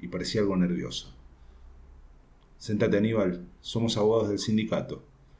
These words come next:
Soy el doctor Rosales y mi colega es el doctor Arismendi",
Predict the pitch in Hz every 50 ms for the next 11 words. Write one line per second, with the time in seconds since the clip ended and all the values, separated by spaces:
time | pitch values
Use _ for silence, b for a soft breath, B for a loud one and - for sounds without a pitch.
0 | b b - - - - - 107 104 98 92 101 92 - - 120 98 101 101 -
1 | - 113 98 90 87 87 87 90 90 90 90 90 87 90 95 107 110 104 90 90
2 | 92 90 87 85 85 85 82 80 - 107 101 95 92 92 95 104 92 80 76 71
3 | 65 65